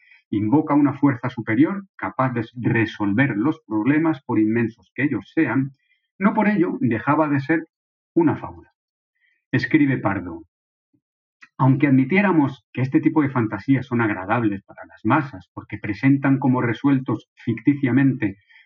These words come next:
problemas reales de gigantescas dimensiones, es obligado ver en tal procedimiento,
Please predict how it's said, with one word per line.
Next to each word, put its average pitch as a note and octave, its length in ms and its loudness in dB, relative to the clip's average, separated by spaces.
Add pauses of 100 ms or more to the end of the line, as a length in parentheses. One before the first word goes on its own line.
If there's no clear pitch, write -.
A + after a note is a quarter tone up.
(100)
problemas C#3 640 2 (100)
reales A2 720 -2
de G#2+ 160 -4
gigantescas A2 800 -2
dimensiones, C#3+ 800 0 (380)
es G#3+ 180 -2
obligado G3 500 2
ver D#3+ 220 4
en C#3+ 200 2
tal C#3+ 240 0
procedimiento, C3 840 0